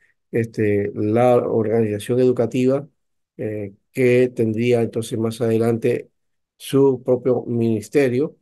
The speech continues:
para, este, aplicar la educación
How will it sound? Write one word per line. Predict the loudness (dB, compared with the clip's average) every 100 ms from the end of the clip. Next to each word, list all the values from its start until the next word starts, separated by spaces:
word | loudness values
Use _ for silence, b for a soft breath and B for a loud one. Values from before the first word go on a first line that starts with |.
| _
para, | -8 -4 -4 -4 -8 _ _ _ _
este, | -8 -6 -6 -8 -4 -4 -4 -8 -14 _ _ _ _ _ _
aplicar | -6 -2 -2 0 0 0 -6 _
la | 0
educación | 0 0 -4 -2 -2 0 -4